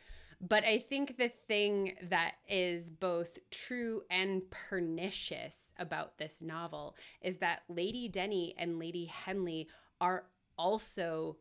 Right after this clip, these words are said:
feeling infallible about what they're saying. They don't admit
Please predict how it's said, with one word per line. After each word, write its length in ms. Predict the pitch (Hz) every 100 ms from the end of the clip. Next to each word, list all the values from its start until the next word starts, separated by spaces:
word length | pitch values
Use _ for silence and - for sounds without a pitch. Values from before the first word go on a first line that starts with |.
| _
feeling 760 | - - - 247 240 202 165 160
infallible 1300 | 170 170 165 - - - 175 240 196 151 71 64 - _ -
about 440 | 175 165 170 -
what 220 | 165 160
they're 160 | 165 151
saying. 580 | - 160 160 - - - - -
They 100 | -
don't 340 | 185 196 220 233
admit 960 | 208 175 175 170 170 208 254 - -